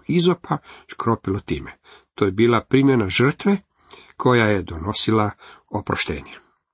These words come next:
Za tumačenje moramo otići do križa.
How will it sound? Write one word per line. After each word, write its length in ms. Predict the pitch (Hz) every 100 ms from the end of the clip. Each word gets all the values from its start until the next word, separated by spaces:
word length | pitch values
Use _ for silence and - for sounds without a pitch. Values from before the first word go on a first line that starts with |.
| _ _ _ _ _ _ -
Za 120 | 107
tumačenje 560 | - 180 208 - 123 117
moramo 420 | 117 131 123 107
otići 360 | 110 120 -
do 100 | 104
križa. 400 | 101 - 92 -